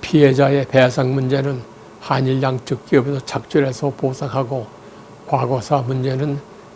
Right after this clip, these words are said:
양정부에서 국민 감정을 달래는 선에서 해결하면 되리라고 봅니다. 한일 갈등과 한미 동맹이 느슨한 틈을 노려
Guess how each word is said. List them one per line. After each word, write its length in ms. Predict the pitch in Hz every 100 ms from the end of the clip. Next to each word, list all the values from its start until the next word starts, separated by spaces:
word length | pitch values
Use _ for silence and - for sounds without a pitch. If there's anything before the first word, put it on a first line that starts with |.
| -
양정부에서 840 | 131 131 127 127 123 131 117 -
국민 480 | - 143 120 123 127
감정을 520 | 127 123 117 117 127
달래는 500 | - 127 127 123 127
선에서 560 | 127 131 117 117 135 117 - - - -
해결하면 640 | - 139 131 117 123 120 113
되리라고 460 | 143 127 127 117
봅니다. 460 | 110 127 117 123 104 - - - - - - - -
한일 440 | - 143 143 151
갈등과 760 | 139 131 - 135 127 131 139 135 - - -
한미 480 | - 151 143 139 139 139
동맹이 640 | 135 131 131 127 135 110 - - - - -
느슨한 520 | 127 117 131 127 127 123
틈을 300 | 147 127 120
노려 400 | 123 120 151